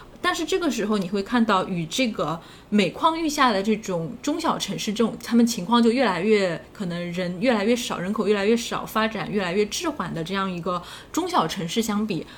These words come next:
我们就会看到滞留在这种大城市里面的这种，呃，这种没有办法回到故乡的人，他其实也在变多。就是你可以想到，就是说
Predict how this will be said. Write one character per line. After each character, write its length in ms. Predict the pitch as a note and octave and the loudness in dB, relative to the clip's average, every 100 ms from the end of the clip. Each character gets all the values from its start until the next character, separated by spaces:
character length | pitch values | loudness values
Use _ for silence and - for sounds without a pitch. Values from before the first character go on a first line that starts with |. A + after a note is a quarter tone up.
| - | 0
我 80 | G3+ | 6
们 120 | G#3+ | 8
就 140 | A#3+ | 8
会 140 | D4+ C#4+ | 4 0
看 260 | - D4 | 0 0
到 160 | C4 G#3+ | 2 0
滞 320 | A3 - F4 | 0 -2 2
留 240 | A#3+ D#3+ D#3+ | 2 2 0
在 320 | D#3 G3 F3 | 0 -4 -2
这 140 | E3+ | -4
种 100 | F#3 E3 | -6 0
大 260 | D4+ D4 | 0 0
城 260 | - G3 E3+ | -4 -6 -6
市 220 | - A#3+ | 0 2
里 100 | F#3+ | 2
面 160 | D#3+ E3 | 0 -4
的 80 | |
这 140 | F3 G3 | -2 -4
种， 260 | F#3 D#3 - - - - | -4 -8 -10 -18 -18 -6
呃， 460 | F#3 E3 E3 D#3+ - - - - - | -2 2 2 0 -4 -14 -20 -16 -2
这 140 | A#3 | 0
种 220 | G3+ F3 - | 2 0 4
没 140 | G#3 | 6
有 160 | D4+ A3+ | 6 4
办 320 | - D#4 C4 | 2 2 2
法 340 | A3 E3+ - - | 0 -2 -2 -4
回 140 | F#3 F3+ | -2 2
到 160 | C4 | 2
故 200 | C4 D4 | 4 4
乡 240 | - D4 E4 | 2 0 2
的 100 | D4 | 2
人， 220 | E3+ D#3 | 2 -2
他 200 | - A#3+ | -4 -4
其 200 | - G3+ | -2 -4
实 240 | - A#3+ | -2 -2
也 240 | G3+ G3+ - | -2 -2 -2
在 180 | A3 | -2
变 240 | A#3+ B3+ F#3+ | 2 2 2
多。 300 | F3+ E3 - - - | 0 -4 -6 -14 -8
就 120 | F4 | -4
是 120 | G4 F4 | -2 0
你 120 | B3 | 0
可 120 | - | 0
以 80 | D4+ | -2
想 200 | C4+ G#3 | -2 -2
到， 200 | G#3 G#3+ | 0 2
就 80 | C#4 | 2
是 100 | C#4 | 0
说 300 | D4 D#4 | 2 0